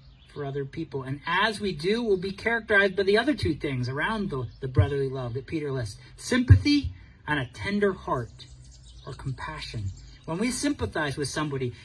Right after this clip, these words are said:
we listen to them. We seek to hear and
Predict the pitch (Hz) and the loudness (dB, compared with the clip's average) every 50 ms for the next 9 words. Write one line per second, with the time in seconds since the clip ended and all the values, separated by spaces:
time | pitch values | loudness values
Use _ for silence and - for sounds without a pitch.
0 | - - 175 196 202 220 285 311 - - 240 185 - 135 120 110 98 95 98 - | -14 0 4 4 6 8 6 6 4 2 0 0 -2 -4 -4 -4 -6 -8 -12 -14
1 | - - - - - - - - - - - - - - - - - 170 202 202 | -16 -20 -20 -20 -20 -20 -20 -20 -20 -20 -20 -20 -20 -20 -20 -10 -4 -4 -4 -2
2 | 196 - - - 254 269 277 - - - - - - - - - - - - - | -4 -8 -4 -2 -2 -2 -2 -6 -12 -18 -18 -20 -20 -20 -20 -20 -20 -20 -18 -20
3 | - - - - - - - - - - - - - - - - 175 151 - - | -18 -18 -18 -18 -18 -18 -18 -18 -16 -16 -16 -16 -16 -14 -12 -12 -10 -10 -12 -14
4 | - - - 240 240 214 156 127 117 107 - - - - - - - - - - | -12 -10 -6 -2 0 0 0 0 -2 -4 -8 -14 -18 -20 -20 -20 -20 -18 -18 -18
5 | - - - - - - - - 151 156 | -20 -20 -20 -20 -20 -16 -10 -10 -10 -10